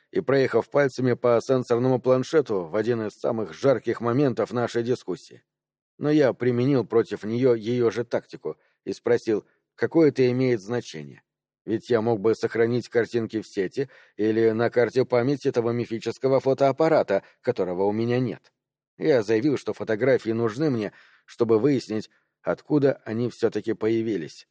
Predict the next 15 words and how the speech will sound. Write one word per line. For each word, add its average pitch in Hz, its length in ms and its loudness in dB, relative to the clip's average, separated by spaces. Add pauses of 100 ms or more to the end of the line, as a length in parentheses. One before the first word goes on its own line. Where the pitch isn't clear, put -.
(600)
И - 80 -8
вот 139 240 4
как 127 200 -2
раз 147 260 4
предотвращая 123 640 2
ее 127 120 4
попытку 131 460 0
уничтожить 113 720 -4
улики, 135 400 -4 (400)
я 120 160 2
кое-что 151 440 0
и 151 100 2
заметил. 131 720 -2 (480)
Тот 107 180 0
факт, - 380 -2